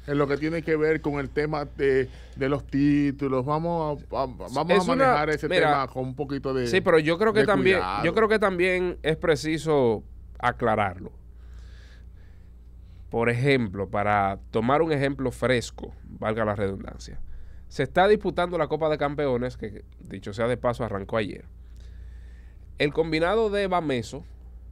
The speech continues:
Speaker 2: representando al distrito, a la capital, tiene seis nativos y seis de otros conjuntos. Porque esos seis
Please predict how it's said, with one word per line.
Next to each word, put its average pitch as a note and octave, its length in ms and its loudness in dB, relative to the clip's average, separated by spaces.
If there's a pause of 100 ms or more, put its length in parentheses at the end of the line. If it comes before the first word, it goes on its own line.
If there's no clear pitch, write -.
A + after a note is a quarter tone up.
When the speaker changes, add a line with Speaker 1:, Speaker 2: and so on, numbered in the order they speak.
(1000)
Speaker 2:
representando A2 640 -4
al B2+ 80 -2
distrito, A2+ 540 -4 (500)
a - 60 -10
la G2+ 120 -10
capital, G#2 540 -4 (1700)
tiene F#3 520 0 (140)
seis - 760 -2 (480)
nativos F3 840 -4 (420)
y A#2+ 120 -6
seis F3 600 -6 (280)
de A2+ 160 -8
otros A2+ 260 -8
conjuntos. - 640 -14 (1040)
Porque D3+ 320 4
esos F#3+ 380 0
seis C3+ 680 0